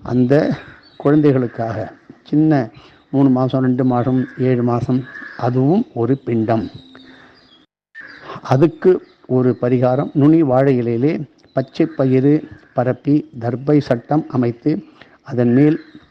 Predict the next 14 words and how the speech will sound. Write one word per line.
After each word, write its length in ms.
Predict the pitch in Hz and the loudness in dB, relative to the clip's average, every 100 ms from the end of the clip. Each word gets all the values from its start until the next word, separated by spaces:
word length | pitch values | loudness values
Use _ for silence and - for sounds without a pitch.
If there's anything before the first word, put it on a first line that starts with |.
| _ | _
துளசி, 420 | - 147 147 160 156 | -2 0 2 2 2
வில்வம், 400 | 127 131 143 151 147 - - _ _ _ _ _ | 2 0 2 0 -2 -10 -20 _ _ _ _ _
திருநீட்டு 600 | 151 156 170 170 160 - 147 | 0 2 4 2 0 -6 -4
பச்சை 320 | 139 135 - 131 | -6 -4 -2 0
வைத்து 380 | 123 117 - 143 - | 0 -4 -4 -4 -2
தர்ப்பணம். 480 | 127 123 - 120 120 92 - _ - | -2 -2 -2 0 0 -4 -16 _ -4
கருவளர்ச்சேரியிலே, 1080 | 131 143 180 160 147 - 135 120 117 120 160 170 - - _ _ _ _ _ _ - | 2 2 4 2 0 -2 -2 0 0 2 0 0 -8 -20 _ _ _ _ _ _ -4
தஞ்சாவூர் 580 | 127 151 156 147 143 127 | 0 4 4 2 0 -2
கும்பகோணம் 400 | 131 123 123 110 | -2 -2 -2 -2
இடையிலே 380 | 123 123 151 165 - - - | -2 0 0 -2 -6 -18 -6
கருவளர்ச்சேரி 880 | 127 143 143 139 131 - 117 113 104 - - _ _ _ _ _ _ _ _ _ _ _ _ | -2 2 2 0 -2 -4 -2 -2 -6 -10 -20 _ _ _ _ _ _ _ _ _ _ _ _
மூலக்கருவறையிலே 920 | - 160 175 160 123 131 123 120 123 160 - - | 0 2 2 2 0 2 0 0 2 0 -2 -8
வாசலுக்கு 680 | 117 139 143 135 131 151 165 156 - - - _ - | -4 -4 0 -2 0 2 2 0 -8 -20 -20 _ -10
சுத்தமான 680 | 123 _ - 147 143 151 | -10 _ -2 0 2 2